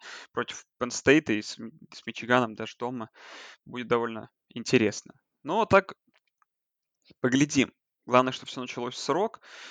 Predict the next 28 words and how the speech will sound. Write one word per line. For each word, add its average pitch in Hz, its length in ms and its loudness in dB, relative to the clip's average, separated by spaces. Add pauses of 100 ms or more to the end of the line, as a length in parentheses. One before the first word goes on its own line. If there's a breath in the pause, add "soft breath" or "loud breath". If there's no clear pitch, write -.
(540 loud breath)
Ой, 117 180 0
потому 117 320 -6
что, 113 360 -4 (500 soft breath)
не 120 200 -2
знаю, 110 300 4 (400 loud breath)
вот - 160 0 (400)
новость 127 320 -2
прошла, - 320 2
что - 140 -10
сэк 123 240 2
будет 117 180 -10
использовать 120 400 -4
девайсы, 131 500 4
которые 110 600 0 (320 loud breath)
отслеживают, 110 840 4
э, 104 240 -4 (640)
э, - 380 -10 (100)
общение 127 520 2
там 107 360 -4
и 101 120 -12
дистанцию 110 760 2
людей, 113 520 2 (320 loud breath)
э, 107 680 -6 (100)
как - 220 2
в 113 60 -6
Н 113 100 -2
Ф - 200 -6
Л. 202 300 6